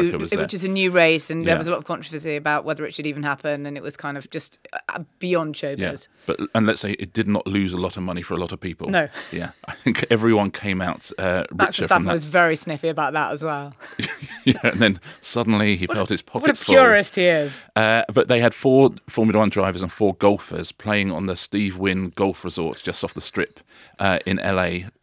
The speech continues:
Speaker 1: Two hours live. It involved
Speaker 2: A
Speaker 1: golf
Speaker 2: cursed
Speaker 1: cart.
Speaker 2: Pro-Am
Speaker 1: It involved
Speaker 2: of all.
Speaker 1: <laughs> exactly. It involved
Speaker 2: Truly cursed Pro-Am.
Speaker 1: golf cart races. They had, they had, like, kind of speed holes.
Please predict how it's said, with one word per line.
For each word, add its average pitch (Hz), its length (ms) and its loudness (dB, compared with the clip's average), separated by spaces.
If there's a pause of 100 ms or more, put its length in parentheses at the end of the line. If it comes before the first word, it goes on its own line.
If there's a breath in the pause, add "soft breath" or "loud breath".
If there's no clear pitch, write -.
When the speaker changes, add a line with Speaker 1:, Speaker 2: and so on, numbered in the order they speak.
Speaker 1:
Two 123 240 4
hours 95 380 2
live. 95 560 2 (720 loud breath)
It 113 120 2
involved 104 720 4
Speaker 2:
A - 60 -14
Speaker 1:
golf 110 380 4
Speaker 2:
cursed - 100 -10
Speaker 1:
cart. 107 200 4
Speaker 2:
Pro-Am 147 560 -2
Speaker 1:
It - 120 -2
involved 113 320 6
Speaker 2:
of 170 260 2
all. 143 100 6
Speaker 1:
<laughs> - 60 -2
exactly. 214 560 -2
It 190 40 0
involved 214 180 6
Speaker 2:
Truly 180 160 0
cursed 156 320 -2
Pro-Am. 139 380 -8 (140)
Speaker 1:
golf 113 300 4
cart 113 260 -2
races. 107 540 -2
They 98 160 -2
had, 104 300 0
they 92 100 2
had, 101 180 0
like, 95 140 0
kind 98 120 -6
of 85 60 -6
speed 104 440 -2
holes. 95 640 0